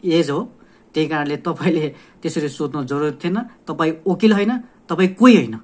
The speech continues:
तपाईँ एउटा साधारण मान्छे हो, तपाईँले सोध्नु जरुरी थिएन। र तपाईँले कसैको त्यहाँ डिटेल्स लिन जरुरी पनि थिएन, बुझ्नुभयो नि?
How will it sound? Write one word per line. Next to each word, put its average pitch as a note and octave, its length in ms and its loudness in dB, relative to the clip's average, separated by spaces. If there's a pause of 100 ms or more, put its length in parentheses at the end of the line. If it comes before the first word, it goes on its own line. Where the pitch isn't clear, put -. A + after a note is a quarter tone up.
(100)
तपाईँ D#3 220 0
एउटा D#3 160 0
साधारण D#3 340 2
मान्छे D#3 280 -2
हो, A#3 120 -4 (1120)
तपाईँले D#3+ 280 0
सोध्नु D#3+ 300 -2
जरुरी D#3+ 340 2
थिएन। C#3 180 -4 (300)
र E3 60 0
तपाईँले G3+ 480 2
कसैको F#3+ 360 2
त्यहाँ F#3 300 2
डिटेल्स F3+ 320 2
लिन F#3 200 4
जरुरी E3 320 2
पनि F#3 200 2
थिएन, A#2 200 -4 (760)
बुझ्नुभयो D#3 340 0
नि? F#3+ 60 -2